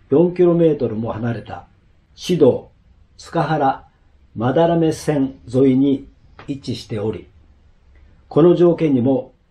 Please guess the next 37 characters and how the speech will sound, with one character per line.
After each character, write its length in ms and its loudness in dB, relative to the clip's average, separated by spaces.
該 300 -2
当 220 -4
し 120 -12
て 100 -6
い 80 -4
ま 120 -8
せ 100 -12
ん。 120 -16
よ 140 0
っ 200 -12
て 360 0
南 420 0
足 220 -2
柄 200 -2
市 140 -6
の 220 -10
道 160 0
の 220 4
駅 220 -4
は 320 -4
農 260 4
地 140 -4
法 260 0
上 360 -2
転 300 0
用 200 0
で 140 2
き 100 0
な 120 -2
い 40 -8
と 340 -2
い 140 -2
う 100 2
こ 120 -6
と 120 -6
で 100 -14
す。 300 -20